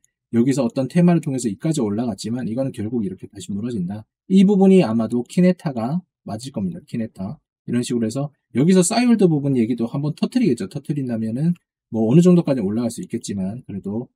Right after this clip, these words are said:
한계 기업이니까 뭐 빠지고 올라가고 이런 거에 대해서 의미가 없다는 거 분명히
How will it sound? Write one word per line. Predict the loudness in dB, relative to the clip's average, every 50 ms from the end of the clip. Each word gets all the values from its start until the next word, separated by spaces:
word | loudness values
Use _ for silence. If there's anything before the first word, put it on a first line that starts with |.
| _ _ _
한계 | 2 4 4 4
기업이니까 | 2 2 0 0 -2 -4 -6 -6 -10 -10 -10
뭐 | -10 -12 -12 _
빠지고 | -6 -4 -2 0 0 4 4 4 4 4 2
올라가고 | 0 -2 -2 -2 -4 -4 -6 -6 -6
이런 | -4 -4 -4 -2
거에 | -2 -4 -4
대해서 | -4 -6 -8 -8 -8 -10 0 2
의미가 | 4 4 4 4 4 2 2 0
없다는 | -2 -10 -14 _ _ 0 2 2 2 0 -2
거 | -6 -6 -10 -12 -16 _
분명히 | -10 -6 -6 -4 -4 -4 -4 -6 -8